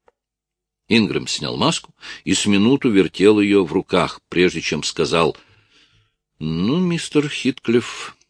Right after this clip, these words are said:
сдается, я вас недооценил". "Похоже, не только вы".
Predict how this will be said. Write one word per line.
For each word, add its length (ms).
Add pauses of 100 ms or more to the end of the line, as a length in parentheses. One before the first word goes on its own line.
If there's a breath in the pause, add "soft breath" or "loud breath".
(100)
сдается, 840
я 540
вас 320
недооценил". 1120 (1080)
"Похоже, 440
не 120
только 380
вы". 260